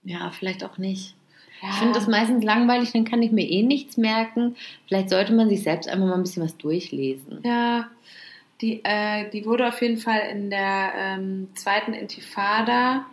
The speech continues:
Speaker 2: oder vielleicht sogar schon in der ersten, das hatten wir mal in der Politikfolge, als, ähm, dieser, diese Aufstände, äh, stattgefunden haben in, in Palästina, ähm, wurden,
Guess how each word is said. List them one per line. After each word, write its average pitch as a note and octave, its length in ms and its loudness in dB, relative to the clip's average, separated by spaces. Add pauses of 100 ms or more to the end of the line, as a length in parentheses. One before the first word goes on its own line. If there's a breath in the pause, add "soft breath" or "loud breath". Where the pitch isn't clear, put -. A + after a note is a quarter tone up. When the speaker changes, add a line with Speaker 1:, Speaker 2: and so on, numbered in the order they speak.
Speaker 2:
oder F#3 140 -16
vielleicht G3 220 -8
sogar F#3+ 180 -8
schon G3 140 -10
in F#3+ 120 -8
der F3+ 140 -6
ersten, A3 560 0
das B3 140 -4
hatten - 160 -12
wir F#3+ 60 -10
mal F#3+ 140 -6
in F3+ 60 -10
der F3+ 80 -8
Politikfolge, A3+ 920 2 (560 loud breath)
als, G3 540 -2
ähm, F#3+ 320 -2
dieser, F#3 720 -4
diese F#3 260 -6
Aufstände, A3 1000 0
äh, G#3 380 -6
stattgefunden A3 680 -8
haben G3+ 220 -6
in, G3 300 -10
in F#3+ 340 -12
Palästina, G#3 680 -2 (680 loud breath)
ähm, G#3 600 0 (120)
wurden, A3+ 680 4